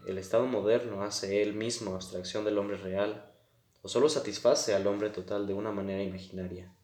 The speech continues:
Los alemanes han pensado en política lo que otros pueblos han hecho. Alemania ha sido su conciencia teórica. La abstracción y la eva-, y la elevación de su pensamiento marcharon siempre al mismo paso que la unilateralidad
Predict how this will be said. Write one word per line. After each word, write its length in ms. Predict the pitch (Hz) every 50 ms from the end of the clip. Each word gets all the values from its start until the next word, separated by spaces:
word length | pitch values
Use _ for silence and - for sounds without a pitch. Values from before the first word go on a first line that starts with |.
| _ _ _ _ _ _ _ _ _ _ _ _ - - - - -
Los 160 | 104 101 95 113
alemanes 480 | 107 101 98 107 120 127 123 120 -
han 80 | 123 127
pensado 420 | - 151 147 143 - 123 120 123
en 140 | 123 120 120
política 560 | - 107 107 117 117 - - 98 - 101 98
lo 160 | 101 104 101
que 120 | 101 - 104
otros 280 | 110 117 - 131 123
pueblos 400 | - - 117 107 110 107 101 -
han 160 | 104 101 98 101
hecho. 260 | 101 95 - - 95 92 - - _ _ _ _ _ _ _ _ _ _ _ _ _ _ _ _ _
Alemania 840 | - 101 101 101 113 131 139 147 139 117 107 120 127 - - - _ _ _ _ _ _ _
ha 160 | _ - 123 127
sido 320 | - - 151 143 151 156
su 120 | 147 -
conciencia 500 | - 104 104 101 - 104 101 98 - 101 92 -
teórica. 500 | 95 95 92 87 87 90 92 95 - - - _ _ _ _ _ _ _ _ - - -
La 100 | 87 95
abstracción 680 | 98 - - - - 87 85 - - - 104 101 104
y 60 | 117
la 140 | 110 107 104
eva-, 340 | 98 95 92 98 95 92 -
y 120 | - 104 101
la 160 | 98 95 95
elevación 600 | 92 92 92 92 90 92 - - 107 104 107 110
de 100 | 113 113
su 140 | - 110 -
pensamiento 720 | - 95 95 95 98 95 101 107 110 98 113 110 110 - -
marcharon 500 | 101 104 98 - - 117 117 120 139 143
siempre 340 | 139 - 127 127 123 123 120
al 80 | 113
mismo 360 | 113 120 127 127 135 131 117 -
paso 380 | 123 120 120 - - 107 -
que 60 | -
la 320 | 95 95 98 98 95 95 - -
unilateralidad 1120 | 104 104 104 95 95 95 92 92 - 95 95 92 92 92 92 95 98 104 113 - - -